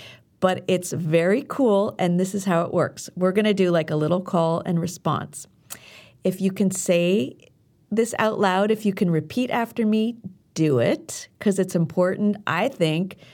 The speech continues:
for you to hear your own voice. But if you can't, like, if you're on a crowded subway or someplace where it's embarrassing, don't worry. You can also just say it inside your head.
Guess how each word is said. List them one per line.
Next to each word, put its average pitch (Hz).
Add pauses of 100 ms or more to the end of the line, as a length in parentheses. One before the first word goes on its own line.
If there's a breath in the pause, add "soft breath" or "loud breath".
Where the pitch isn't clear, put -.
(120 loud breath)
for -
you 190
to 226
hear 196
your 185
own 180
voice. 175 (340 loud breath)
But -
if 370
you 392
can't, 226
like, 202
if 214
you're 208
on 196
a 180
crowded 185
subway 160
or 156 (240 loud breath)
someplace 226
where 165 (420)
it's 185
embarrassing, 160 (240)
don't 165
worry. 165
You 190
can 180
also 190
just 269
say 170
it 175
inside 156
your 160
head. 143